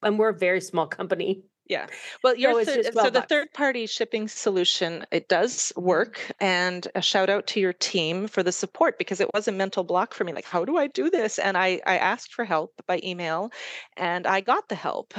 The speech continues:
Speaker 2: I, it might have been Tanya. It might, I mean, I think I talked to, no, I, I, I can't even remember exactly who emailed me at the time. I think I started with Tanya, and she forwarded me to somebody in shipping. And, uh, but anyway, I
Speaker 1: Yeah.
Speaker 2: got exactly what I needed. I was able to put in my order in time. It arrived,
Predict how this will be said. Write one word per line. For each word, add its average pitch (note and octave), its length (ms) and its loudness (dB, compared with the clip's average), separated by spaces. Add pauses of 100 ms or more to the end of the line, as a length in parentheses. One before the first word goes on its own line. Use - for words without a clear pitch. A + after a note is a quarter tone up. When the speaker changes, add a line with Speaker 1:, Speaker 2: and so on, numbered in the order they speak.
(120)
Speaker 2:
I, G3 120 2
it F#3+ 120 2
might F#3 140 4
have F3 80 0
been E3+ 180 0
Tanya. G#3 440 2
It F#3 140 0
might, F3+ 160 0
I D#3+ 200 2
mean, F3+ 120 0
I F3+ 60 2
think G3 180 -4
I F#3+ 80 4
talked G3 280 -2
to, - 120 -4
no, F#3+ 120 4
I, F3+ 320 2
I, - 100 0
I G#3 60 2
can't B3+ 180 0
even G#3+ 140 -2
remember F#3+ 180 0
exactly F#3 440 0
who F#3 140 -2
emailed F3 360 0
me E3 100 2
at D#3 140 0
the F3+ 40 -2
time. F3 360 -2 (440)
I - 60 0
think - 140 -2
I E3+ 40 6
started E3+ 280 2
with D#3+ 140 -2
Tanya, D#3+ 340 0
and E3 100 -2
she - 120 0
forwarded E3 360 2
me D#3+ 60 0
to D#3+ 80 -2
somebody D#3+ 320 0
in D#3 100 -4
shipping. F3+ 540 0
And, D#3+ 400 -2
uh, D#3+ 160 2
but F#3+ 80 4
anyway, F#3+ 260 2
I D#3 40 2
Speaker 1:
Yeah. E3+ 60 -2 (100)
Speaker 2:
got F3+ 120 2
exactly G3+ 460 0
what G#3+ 100 0
I F#3 100 0
needed. E3 300 -4
I E3+ 120 -2
was D#3+ 140 -8
able F3+ 340 -2
to D#3+ 380 -8 (420)
put A3+ 120 0
in G#3+ 80 -4
my E3+ 140 -2
order E3 180 -2
in D#3+ 160 -8
time. D#3 460 -6
It F3+ 100 -4
arrived, D3 400 -2